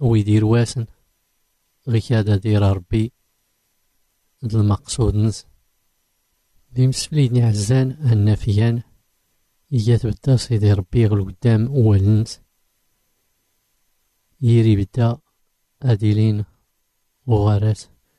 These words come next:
الخير تفاوين. دو فيانات إيرا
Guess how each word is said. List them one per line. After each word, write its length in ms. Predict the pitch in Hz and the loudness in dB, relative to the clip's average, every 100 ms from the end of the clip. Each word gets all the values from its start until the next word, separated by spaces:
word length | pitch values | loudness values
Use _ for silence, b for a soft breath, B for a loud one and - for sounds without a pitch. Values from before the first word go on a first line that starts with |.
| _ _ _ _ _ _ _ _ _ - | _ _ _ _ _ _ _ _ _ -4
الخير 500 | 120 101 - 113 101 | -2 -2 -4 -2 -2
تفاوين. 640 | - - 110 120 101 95 87 _ _ _ _ _ _ _ _ _ - | -2 -6 -4 0 0 -2 -6 _ _ _ _ _ _ _ _ _ -8
دو 220 | 113 113 | -2 -2
فيانات 600 | - 107 123 135 135 - _ _ _ _ _ _ _ _ _ _ _ _ _ - | -2 0 2 2 0 -4 _ _ _ _ _ _ _ _ _ _ _ _ _ -4
إيرا 460 | 110 110 117 123 | 0 2 0 -2